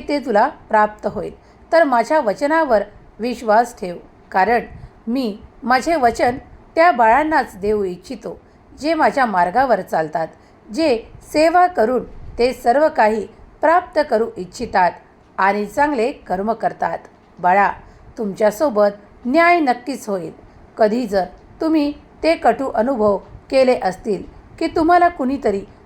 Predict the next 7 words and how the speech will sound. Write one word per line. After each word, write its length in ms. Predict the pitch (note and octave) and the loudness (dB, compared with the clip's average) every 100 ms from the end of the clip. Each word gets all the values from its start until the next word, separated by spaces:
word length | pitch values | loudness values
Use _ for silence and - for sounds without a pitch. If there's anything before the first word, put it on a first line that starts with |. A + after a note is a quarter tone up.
| - | -4
फसवले 440 | C4+ C4+ D#4+ D4 B3+ | -2 2 2 2 0
आहे, 320 | G3+ F#3 G#3+ - - - - | 0 -2 -4 -6 -20 -20 -6
कुणीतरी 480 | D#4 F#4 E4 B3+ G#3+ - - | -2 0 0 0 -4 -14 -14
तुमच्या 300 | D4+ C#4 D4 | -8 -2 0
कार्यात 440 | C4 A3 F#3+ A3 A3+ - - - - | 0 0 2 2 0 -4 -20 -14 -4
असे 280 | B3+ F#4 D#4+ | -2 -2 0
काही 360 | C#4+ A3+ A3+ | 2 0 0